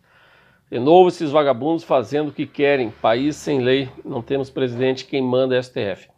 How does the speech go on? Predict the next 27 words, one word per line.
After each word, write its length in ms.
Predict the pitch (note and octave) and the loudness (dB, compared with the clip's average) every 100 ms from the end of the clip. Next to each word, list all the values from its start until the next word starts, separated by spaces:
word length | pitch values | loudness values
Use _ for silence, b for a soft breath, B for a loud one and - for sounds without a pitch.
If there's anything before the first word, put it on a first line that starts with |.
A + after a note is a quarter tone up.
| b b b b b b | b b b b b b
O, 600 | F#3 F#3 F#3 F#3 F3+ F3+ | 4 8 10 12 12 10
o 100 | G#3 | 8
Neide 200 | G#3+ B3+ | 4 4
quer 160 | C4 B3 | 2 2
saber 360 | B3 D#3+ F#3 | 2 2 2
sobre 280 | G#3 G3 F3+ | 0 0 -2
a 20 | |
questão, 560 | F3+ D3+ - F3 F3+ - - | -2 -6 0 2 2 0 -6
viu, 240 | D3 D#3+ | -2 0
Neide, 240 | F#3+ D#3 A2+ | 4 2 0
sobre 260 | - D#3+ | -2 0
essa 120 | D#3 E3 | 0 -2
questão 380 | D3+ - D#3+ | -6 -2 2
aí 80 | D3 | 4
da 100 | C#3+ | 2
Claro. 800 | C3 - D3+ E3+ E3+ B2+ G2+ F2 _ _ _ _ _ _ _ | 0 0 4 6 6 2 -6 -10 _ _ _ _ _ _ _
Olha 160 | - D3 | -4 -4
só, 240 | - B2 | 0 0
não 320 | G#2+ D#3 G#3+ G#3+ | 4 4 4 4
tem 340 | G#3+ A#3 G#3 | 4 4 0
dica 640 | A2 E3 G3 - F#2+ - _ _ b b b b - | -2 -4 -2 -4 -4 -4 _ _ b b b b 2
pra 500 | D#3 D#3 D3 B2 A#2 | 6 8 8 6 2
cancelar 440 | F#3 F3+ D#3+ D3+ | -4 -2 0 2
as 140 | E3 - | 2 -2
chamadas 540 | D#3+ B2+ C#3 D3 C3 | -2 0 0 0 -2
da 120 | B2+ | -2
Claro, 600 | B2+ - D3+ E3 C#3+ G2 | -4 0 4 4 2 -4